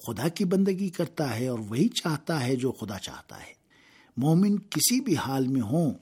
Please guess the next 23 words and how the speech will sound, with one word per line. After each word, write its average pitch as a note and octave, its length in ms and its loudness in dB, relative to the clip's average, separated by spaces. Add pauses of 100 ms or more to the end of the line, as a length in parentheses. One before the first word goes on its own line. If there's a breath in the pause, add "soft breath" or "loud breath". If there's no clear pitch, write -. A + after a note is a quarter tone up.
(400 soft breath)
خدا B2 200 -2
کے F#2+ 180 -10
احکام F2+ 480 -8
کی F#2+ 180 -14
خلاف F2 420 -10
ورزی F2 240 -4
نہیں D3 280 -2
کرتے، D3+ 340 -6 (440 soft breath)
حق - 260 -6
کے A2+ 180 -4 (140)
حق - 340 -4
ہونے D3+ 260 2
پر A2+ 240 -6 (140)
اعتقاد D3 640 0
رکھتے F#3 280 -4
ہیں F#2+ 240 -6 (420 loud breath)
اور C3+ 220 2 (160)
الہی B2+ 480 0 (160)
ارکان C#3+ 640 0 (360 loud breath)
بندے C3+ 480 4
مومن D#3+ 440 4
کے D3 140 0 (120)
پورے G3+ 580 6